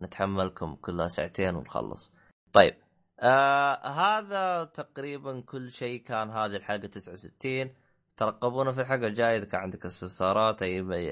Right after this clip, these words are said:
أي حاجة، أي حاجة. عندك على الإيميل info، آه، info at o sharta l y dot com. راسلنا على أي شيء إذا كان عندك استفسار، طلب، حاجة.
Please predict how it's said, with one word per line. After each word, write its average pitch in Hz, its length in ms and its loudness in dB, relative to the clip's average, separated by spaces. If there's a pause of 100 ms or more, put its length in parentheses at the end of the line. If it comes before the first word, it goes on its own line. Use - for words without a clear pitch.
(140)
أي 104 220 0
حاجة، 101 300 2
أي 98 120 0
حاجة. 117 360 0 (460)
عندك 127 260 2
على 110 120 4
الإيميل 117 440 -2
info، 110 640 -4
آه، 98 360 2 (480)
info 117 520 4
at 101 120 -6
o 107 120 0
sharta 107 420 0
l 104 60 0
y 104 160 2
dot 90 180 -10
com. 131 360 -2
راسلنا 101 380 -2
على 92 160 0
أي 90 100 -2
شيء 92 400 -6 (100)
إذا 82 180 -8
كان 87 260 -2
عندك 85 380 -6
استفسار، 107 760 2 (440)
طلب، 104 340 2 (220)
حاجة. 95 520 -2